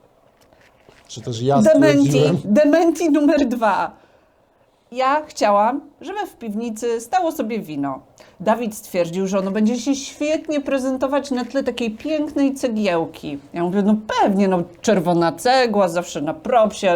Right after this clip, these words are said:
Speaker 2: zróbmy to. No, tylko on nie powiedział mi, z czym to się wiąże, nie? No więc zaczęliśmy podbijać te fundamenty i wtedy się okazało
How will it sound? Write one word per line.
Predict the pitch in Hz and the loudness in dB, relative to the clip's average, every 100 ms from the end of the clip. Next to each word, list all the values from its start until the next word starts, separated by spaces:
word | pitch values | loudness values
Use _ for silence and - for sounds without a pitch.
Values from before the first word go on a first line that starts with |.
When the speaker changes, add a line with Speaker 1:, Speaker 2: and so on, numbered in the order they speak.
| 180 - _ _ - | 0 -6 _ _ -14
Speaker 2:
zróbmy | 208 226 - 165 | -6 -4 -4 -6
to. | 147 139 139 - _ _ - _ _ - | -6 -8 -8 -12 _ _ -20 _ _ -10
No, | 190 160 | -6 -6
tylko | - 226 | -4 -2
on | 233 240 | 0 0
nie | 240 | -2
powiedział | 240 240 247 240 | -2 -2 0 0
mi, | 254 | -2
z | 247 | -4
czym | 262 247 | -6 -4
to | 254 | -2
się | 254 | -2
wiąże, | 214 180 156 143 143 | 0 0 -2 -6 -8
nie? | - 170 277 277 - - - _ _ _ _ _ _ 480 | -8 -8 -8 -10 -20 -20 -20 _ _ _ _ _ _ -14
No | |
więc | 480 466 415 440 - - | -6 -4 -4 -6 -10 -6
zaczęliśmy | 392 - 285 254 240 | -6 -2 -2 -2 -4
podbijać | 208 170 156 185 180 - | -2 -4 -4 -2 -2 -2
te | 180 | -10
fundamenty | 170 156 156 143 143 170 170 214 - - | -6 -6 -4 -4 -4 -4 -6 -8 -14 -14
i | |
wtedy | 277 - 247 | -10 -6 -4
się | 233 190 | -2 -4
okazało | 180 156 143 135 147 156 | -4 -4 -4 -4 -4 -6